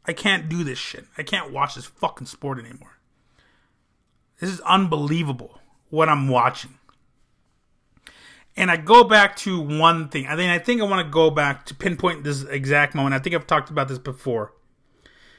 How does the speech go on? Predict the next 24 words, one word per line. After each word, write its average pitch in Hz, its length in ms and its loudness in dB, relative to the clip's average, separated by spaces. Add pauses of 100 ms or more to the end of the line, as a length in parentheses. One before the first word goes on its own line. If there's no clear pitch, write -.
(600)
um, 120 300 -2 (160)
in 147 140 -2
one 131 140 2
of 117 60 -2
the - 40 -16
first - 240 0
episodes 113 400 -2
of 107 80 -8
the 104 60 -14
Sports - 260 -6
Plus - 220 -10
Life 107 160 -8
podcast. 101 600 -10 (1300)
And 160 120 -4
I 147 40 0
pinpoint 226 680 0
back 156 400 2
to 151 180 -6
one 139 560 -4
time 113 500 -8 (720)
that 131 140 -8
kinda 117 200 -2
changed 95 400 -14
everything. - 360 -20